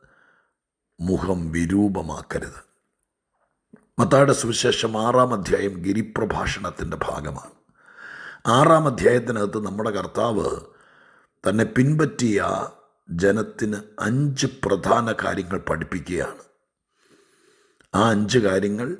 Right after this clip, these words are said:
ആത്മീക ജീവിതത്തിലെ ഏറ്റവും പ്രധാനപ്പെട്ടതാണ് ക്രിസ്തീയ ജീവിതത്തോട് ബന്ധപ്പെട്ട്. അതേതൊക്കെയാണ് ഞാനെന്ന് പറയാം.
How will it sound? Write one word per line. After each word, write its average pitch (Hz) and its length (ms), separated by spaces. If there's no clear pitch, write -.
ആത്മീക 120 560
ജീവിതത്തിലെ 104 640
ഏറ്റവും 113 760
പ്രധാനപ്പെട്ടതാണ് 78 920
ക്രിസ്തീയ 92 460
ജീവിതത്തോട് 85 520
ബന്ധപ്പെട്ട്. 71 580
അതേതൊക്കെയാണ് 151 580
ഞാനെന്ന് 113 320
പറയാം. 82 300